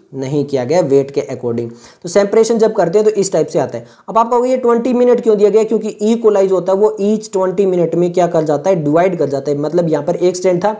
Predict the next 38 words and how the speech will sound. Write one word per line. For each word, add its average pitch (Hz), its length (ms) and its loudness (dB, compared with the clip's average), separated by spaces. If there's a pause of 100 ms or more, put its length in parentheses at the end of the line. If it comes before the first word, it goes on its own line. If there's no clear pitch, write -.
(320)
twenty 202 280 2
minute 196 420 2
के 202 100 2
अंदर 190 200 2
ये 190 140 2
मान 165 180 0
लीजिए 156 220 2
कि 190 100 -2
यहाँ 147 120 -2
पर 160 140 -2
ये 180 100 2
दो 170 320 0
ई 165 100 0
कोलाई 143 340 0
हो 120 100 -2
गए, 117 140 -4 (360)
फिर 208 120 4
ये 214 140 4
मान 196 180 2
लीजिए 175 200 2
कि 196 120 -6
ये 196 120 2
आपका 180 260 0
वन, 190 600 0
टू, 190 560 0
three, 190 420 0
four 175 340 2
ई 175 120 4
कोलाई 143 320 -2
हो 123 140 -8
गए 117 160 -8 (500)
फ़ोर्टी 180 280 2
मिनट्स 160 300 -2
के 180 100 -4 (160)
अंदर। 131 220 -4 (340)
क्लियर 202 180 4
हो 220 60 -2
गया? 240 160 -6